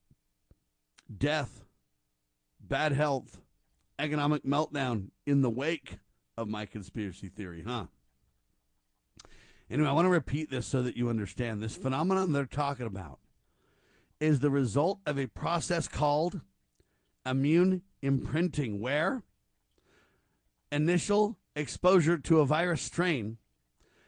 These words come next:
may prevent the body from producing enough neutralizing antibodies against a newer strain. So in other words, you take coronavirus vaccine,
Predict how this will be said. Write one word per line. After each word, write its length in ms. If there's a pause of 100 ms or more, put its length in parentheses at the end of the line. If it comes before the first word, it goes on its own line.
(120)
may 240
prevent 560 (640)
the 160
body 580 (220)
from 240
producing 540
enough 520 (460)
neutralizing 840
antibodies 640
against 420 (100)
a 280
newer 460
strain. 600 (760)
So 220
in 40
other 140
words, 220
you 80
take 280
coronavirus 680
vaccine, 540